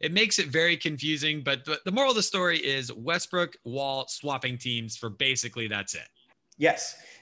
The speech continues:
Speaker 2: And if I am the Wizards, I am absolutely ecstatic. I think that what Westbrook brings to my team is a certain culture that we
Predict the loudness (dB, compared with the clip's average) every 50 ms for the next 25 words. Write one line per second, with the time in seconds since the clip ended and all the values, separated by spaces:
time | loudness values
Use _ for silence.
0 | _ 0 2 4 6 6 4 4 2 0 -4 -6 -8 -12 -14 _ _ _ _ _
1 | _ -2 -2 0 2 2 4 6 6 6 6 4 4 2 0 0 2 2 2 2
2 | 0 -2 -2 -2 -2 2 2 2 2 2 -2 -4 -6 -8 -8 -8 -8 -10 -12 -12
3 | _ 4 6 6 6 6 6 6 4 2 2 0 0 -2 -4 -8 -10 -2 0 2
4 | 2 2 0 -2 -2 -2 -2 -2 -2 -2 -4 -4 -4 -4 -4 -2 0 0 0 0
5 | -2 -6 -14 -18 -20 _ _ _ _ _ _ _ _ _ _ _ _ _ _ _
6 | _ _ _ _ _ _ 4 4 4 6 4 2 2 4 6 8 8 10 8 8
7 | 6 6 4 2 2 4 4 4 4 4 4 4 4 4 2 0 0 0 2 2
8 | 0 0 -2 -2 -4 -2 -2 0 0 0 -2 -2 -4 0 2 2 4 4 2 -2
9 | -2 -2 -2 -2 -2 -4 -4 -4 -4 -4 -4 -4 -4 -2 -2 -2 -2 -2 -4 -8
10 | -6 -4 -4 -4 -4 -4 -4 -4 -4 -4 -6 -10 -2 2 4 4 4 4 2 0
11 | -2 -4 -4 -2 -2 -2 -2 -2 -4 -6 -10